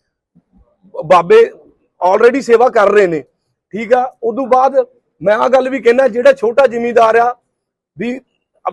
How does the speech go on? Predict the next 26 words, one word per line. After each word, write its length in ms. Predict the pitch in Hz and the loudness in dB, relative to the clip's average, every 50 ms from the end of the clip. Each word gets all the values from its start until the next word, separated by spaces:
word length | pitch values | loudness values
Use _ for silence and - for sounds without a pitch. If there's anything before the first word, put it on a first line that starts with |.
| 185 - 185 170 | -12 -16 -8 -2
ਬਾਬਾ 300 | 170 180 185 180 214 220 | 0 0 2 2 2 2
ਜੀ 120 | 220 247 | 2 2
ਹੁਣ 320 | 240 220 196 214 220 226 220 | 0 0 2 2 2 2 2
ਅੱਗੇ 160 | 202 220 240 | 2 2 2
ਮੈਂ 160 | 226 220 220 | 2 4 2
ਤਾਂ 100 | 240 202 | 4 2
ਹੱਥ 180 | 208 - - 175 | 2 0 0 0
ਜੋੜ 220 | 202 226 226 226 | 0 2 2 2
ਕੇ 100 | 220 233 | 2 2
ਆਹੀ 140 | 233 247 269 | 2 2 2
ਕਰਦਾ 360 | 226 220 208 208 220 233 247 | 2 0 0 0 -4 -6 -6
ਵੀ, 200 | 226 247 262 269 _ _ _ _ _ _ _ _ _ _ _ _ _ - - _ _ | -6 -8 -12 -14 _ _ _ _ _ _ _ _ _ _ _ _ _ -20 -20 _ _
ਕਿਉਂਕਿ 200 | - 214 208 240 | -8 -8 -6 -2
ਬਾਬਾ 320 | 220 196 196 190 185 220 233 | 0 0 0 2 2 0 0
ਜੀ 80 | 233 | 0
ਹੁਣੀ 160 | 220 233 233 | 0 0 0
ਘਰ 240 | 190 247 240 196 190 | 0 0 2 2 2
ਬਣਾ 280 | 190 220 233 233 226 208 | 0 0 0 2 2 2
ਰਹੇ 160 | 196 202 208 | 4 4 2
ਆ, 100 | 214 214 | 2 2
ਹੁਣ 140 | 196 208 208 | 0 0 -2
ਇੰਨੀ 240 | 208 208 208 226 196 | -2 -4 -6 -8 -4
ਸੇਵਾ 280 | 170 202 196 214 214 | -2 0 2 2 2
ਕਰ 200 | 196 202 202 196 | 2 2 0 0
ਰਹੇ 160 | 202 208 202 | 0 0 -2
ਨੇ, 200 | 208 202 202 190 | -2 -4 -6 -6